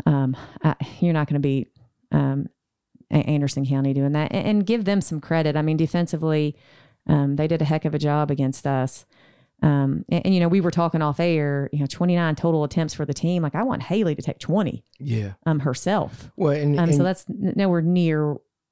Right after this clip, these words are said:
Speaker 1: where we need to be.
Speaker 2: And you look back at the Henry game, we took twenty-one threes
Speaker 1: Yeah.
Speaker 2: in that game, right? So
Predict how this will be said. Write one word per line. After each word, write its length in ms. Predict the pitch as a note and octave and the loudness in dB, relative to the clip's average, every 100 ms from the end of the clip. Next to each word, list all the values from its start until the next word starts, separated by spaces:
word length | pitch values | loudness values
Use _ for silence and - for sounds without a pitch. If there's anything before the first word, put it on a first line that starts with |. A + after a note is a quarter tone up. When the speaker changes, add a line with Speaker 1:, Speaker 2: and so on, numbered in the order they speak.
| - | -4
Speaker 1:
where 220 | E3 D#3+ | 2 2
we 140 | D3 | 2
need 140 | C#3+ C3+ | 0 0
to 40 | |
be. 240 | C3 A#2 A#2 | 0 0 0
Speaker 2:
And 120 | D3 | 2
you 60 | C#3 C#3 | 2 4
look 200 | C#3 A#2+ | 2 2
back 280 | C3+ B2 | 0 0
at 180 | B2+ A2+ | -2 -2
the 160 | A2+ G#2+ | -2 0
Henry 380 | A#2 C#3+ D3 A#2+ | 2 2 2 0
game, 420 | A#2 A2+ A2+ A#2 | 0 2 2 2
we 80 | A#2+ | 0
took 300 | - B2 - | -2 -4 -2
twenty-one 600 | D#3 D3 C#3 D3 D#3+ D3 | 0 2 2 2 2 0
threes 640 | D#3+ F#3+ F3+ B2+ A2+ A#2 | 0 0 0 -4 -6 -2
Speaker 1:
Yeah. 260 | E3 E3 C#3 - | 0 2 -2 -4
Speaker 2:
in 140 | D3 C#3+ | 4 6
that 200 | E3 D3 | 6 4
game, 480 | B2+ A2 G#2 G#2 - | 0 2 0 -4 -8
right? 340 | - C#3+ C#3+ C#3 | -2 0 0 -2
So 400 | - D3 B2 A2+ | 2 4 4 -2